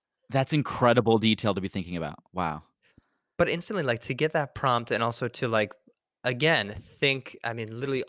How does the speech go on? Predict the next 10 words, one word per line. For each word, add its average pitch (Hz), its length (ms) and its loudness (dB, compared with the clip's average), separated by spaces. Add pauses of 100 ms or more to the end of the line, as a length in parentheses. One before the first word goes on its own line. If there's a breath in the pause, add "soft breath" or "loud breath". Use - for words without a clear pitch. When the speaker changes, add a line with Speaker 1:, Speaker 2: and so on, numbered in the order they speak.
Speaker 2:
all 117 360 -2
that 113 240 -2
specificity 123 1300 -2
of, 104 460 0 (380 loud breath)
I 110 100 -4
mean, 107 240 -2
you, 117 200 -4
you're 135 160 0
talking 151 200 0
about 117 180 2